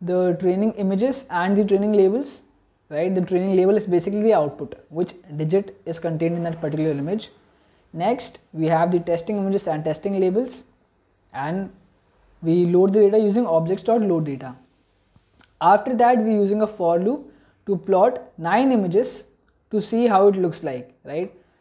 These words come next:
So you just have to press Shift plus Enter to run in Python in the Google Colab notebook. So if I just press Shift plus Enter, so this is how the digits look like, all right?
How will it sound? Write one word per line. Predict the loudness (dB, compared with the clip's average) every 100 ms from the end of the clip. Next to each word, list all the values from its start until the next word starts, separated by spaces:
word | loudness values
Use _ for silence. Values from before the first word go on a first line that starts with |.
| _
So | -6 0 4 4 0 -6 -18 _ _ _ _ -6
you | -2
just | 2
have | 2 2
to |
press | 0 2 0 -2
Shift | -8 -2 -2 0
plus | -4 -4
Enter | -6 -4 0 2
to | 2
run | 2 2 0
in | -4
Python | -2 -4 -6 -10 -12 _ _ _ -8
in | -4 -2 -2 -2
the |
Google | 2 2 2 0
Colab | 0 2 2
notebook. | 0 -4 -4 -8 -14 _ _ _ _
So | _ -8
if | -4
I | -2
just | -2 -4 -6
press | -6 -6 -4
Shift | -8 -6
plus | -8 -6
Enter, | -4 -4 -4 -8 -20 _ _ _ _ _ _ _ _
so | 0
this | 4 4
is |
how | 4 4
the |
digits | 6 4 2
look | -2 -4 -4
like, | -6 -8 -16 _ _ _ _ -10
all | -6
right? | -4 -6